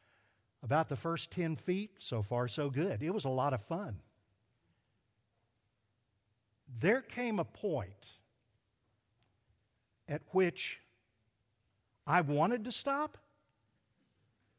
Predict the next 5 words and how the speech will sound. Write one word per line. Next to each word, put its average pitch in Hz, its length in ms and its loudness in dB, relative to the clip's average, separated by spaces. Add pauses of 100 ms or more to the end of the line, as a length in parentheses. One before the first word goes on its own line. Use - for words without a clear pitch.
(640)
I 202 140 8
couldn't. - 640 4 (1800)
There 247 180 10
was 294 220 4
no, 220 160 6